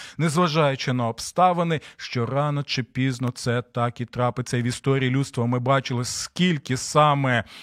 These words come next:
тиранів, гнобителів, агресорів, вони отримали справедливе Боже покарання. І багато про це ми читали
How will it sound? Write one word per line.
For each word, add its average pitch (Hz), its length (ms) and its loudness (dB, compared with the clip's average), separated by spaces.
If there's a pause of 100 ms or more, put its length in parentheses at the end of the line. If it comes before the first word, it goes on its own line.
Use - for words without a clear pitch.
(220)
тиранів, 147 600 4
гнобителів, 143 920 0 (520)
агресорів, 147 1000 2
вони 135 720 0
отримали 139 720 2
справедливе 123 720 0
Боже 120 440 0
покарання. 120 800 2
І 110 60 0
багато 127 460 0
про 120 140 -6
це 127 200 0
ми 120 280 0
читали 120 540 -2